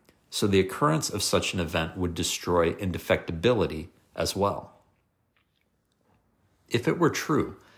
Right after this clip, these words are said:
that Pius the twelfth was the last valid pope, then a problem arises. The last bishop appointed by him on eleven February nineteen fifty-eight,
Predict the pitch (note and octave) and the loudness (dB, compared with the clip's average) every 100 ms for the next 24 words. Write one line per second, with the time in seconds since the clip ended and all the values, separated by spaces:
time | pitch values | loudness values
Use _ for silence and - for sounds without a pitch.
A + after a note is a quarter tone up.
0 | - - - _ _ - - - G#2+ B2+ | -20 -20 -20 _ _ -2 -2 4 4 4
1 | - A#2 - F2+ G2 A2 - F#2 - D#2+ | 0 -2 2 6 6 4 -4 -2 0 0
2 | D#2+ G2+ A2 - F2+ F#2+ F2+ - F2+ F#2 | 2 2 0 0 2 2 0 -2 0 0
3 | - - _ - D#2+ D#2 D#2+ - - C3+ | -2 -14 _ -6 -2 -2 -2 -6 0 4
4 | D3+ - D2+ D2+ C#2 - - - - _ | 4 4 2 2 0 -4 -8 -10 -12 _
5 | _ - - - - F#2+ G2+ A2 - F2 | _ -20 -20 -16 0 6 6 6 2 4
6 | A2+ - - - - - F#2 E2+ D#2 E2 | 6 6 4 2 -4 2 4 4 6 6
7 | D#2 F2 E2 F#2 - E2 E2 F2 F2+ E2 | 6 2 0 0 -2 -2 4 4 4 0
8 | - A2 G#2 D#2 D#2 D#2+ E2+ F2 - F#2 | 4 4 4 4 2 2 2 2 0 -4
9 | - E2+ - F2+ F2+ D2+ | 0 -2 0 4 4 2